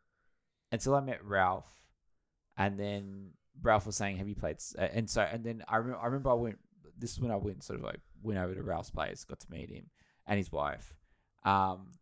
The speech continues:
and we were playing, like, Roll for the Galaxy and a couple other games,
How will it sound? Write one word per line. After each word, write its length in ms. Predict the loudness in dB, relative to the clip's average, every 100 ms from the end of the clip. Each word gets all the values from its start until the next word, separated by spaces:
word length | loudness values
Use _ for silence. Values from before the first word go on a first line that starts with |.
| _ _ _ _ -12
and 240 | -6 -6 -6
we 80 | -10
were 100 | -8
playing, 340 | -6 -8 -10
like, 300 | -8 -8 -8 -14 _ -20 -2
Roll 260 | 0 0
for 100 | -4
the 60 | -10
Galaxy 640 | -4 -4 -4 -4 -2 -2
and 80 | -4
a 40 | -4
couple 280 | -4 0
other 160 | 0 0
games, 560 | -2 -2 -4 -8 -18